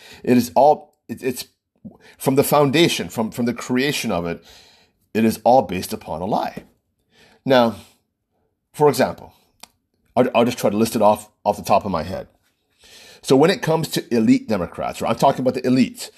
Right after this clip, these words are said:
Those are the top, the Nancy Pelosi's, the A O C's, um, not really the A O C's. I think she actually believes what she believes in. But I, I think, um, uh, Nancy Pelosi, Chuck Schumer, uh,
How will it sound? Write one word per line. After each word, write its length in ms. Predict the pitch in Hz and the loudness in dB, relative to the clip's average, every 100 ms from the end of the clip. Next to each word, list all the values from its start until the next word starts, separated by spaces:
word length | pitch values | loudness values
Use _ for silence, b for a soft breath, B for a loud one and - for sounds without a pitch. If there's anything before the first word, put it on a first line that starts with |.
| b | b
Those 200 | 117 117 | -2 -2
are 40 | 123 | 0
the 120 | 117 | -2
top, 240 | - 90 | -2 -4
the 60 | 87 | -2
Nancy 320 | 95 110 - | -4 -4 -6
Pelosi's, 480 | 113 107 104 107 98 | -4 -2 -2 -6 -10
the 240 | 92 92 | -8 -2
A 40 | 107 | 0
O 120 | 101 | 0
C's, 560 | - 107 104 101 - B B B 160 - | -2 -4 -2 -4 -6 B B B -16 2
um, 480 | 101 98 95 92 104 | 4 4 2 2 2
not 140 | 277 | 0
really 140 | 302 208 | 2 0
the 160 | - 120 | 0 0
A 60 | |
O 120 | 120 | 0
C's. 240 | 110 104 101 | 0 -4 -2
I 120 | 135 | -2
think 160 | 208 208 | 0 -4
she 160 | 160 | 0
actually 360 | - 127 - 131 | 2 2 0 -4
believes 380 | 98 113 110 101 | -2 -2 -2 -2
what 220 | 101 - | -4 -4
she 100 | 113 | -6
believes 360 | 95 98 90 80 | -6 -6 -6 -6
in. 180 | 76 B B B B - | -10 B B B B 0
But 240 | 113 - | 2 4
I, 120 | - 107 | 4 4
I 80 | |
think, 380 | 135 147 - - _ - | 2 -4 -6 -14 _ -2
um, 440 | 120 110 107 - - B B B B B - | 0 0 -2 -8 -20 B B B B B 2
uh, 260 | 104 101 | 4 4
Nancy 280 | 117 170 190 | 2 0 0
Pelosi, 500 | 185 160 156 - 135 | 0 2 2 0 -4
Chuck 220 | - 160 | 0 0
Schumer, 920 | - - 147 147 143 139 139 131 117 - | 0 -2 -2 0 2 2 2 -2 -8 -2
uh, 340 | 120 110 104 | 2 4 2